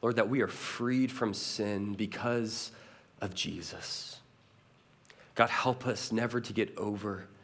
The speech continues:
the beautiful and powerful good news of Christ. I pray that it would capture us again and again and again as we wake up each morning.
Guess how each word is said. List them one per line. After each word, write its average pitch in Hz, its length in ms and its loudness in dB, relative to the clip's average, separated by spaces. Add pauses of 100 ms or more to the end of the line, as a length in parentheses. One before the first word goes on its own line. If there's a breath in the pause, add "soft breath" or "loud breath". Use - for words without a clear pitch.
(260 loud breath)
the 120 100 0
beautiful 127 680 0
and 101 220 0
powerful 120 680 2
good 107 320 0
news 104 240 -2
of 92 140 -6
Christ. - 720 -10 (880 soft breath)
I 131 100 4
pray 127 300 4
that 110 160 2
it 113 40 6
would 110 220 2
capture 123 640 4
us - 320 -4 (300 loud breath)
again 135 720 2
and 104 140 0
again 117 500 2
and 98 240 -2
again 98 560 0 (300 loud breath)
as 95 160 -4
we 104 80 2
wake 107 320 2
up 107 180 4
each - 220 -4
morning. 90 380 -10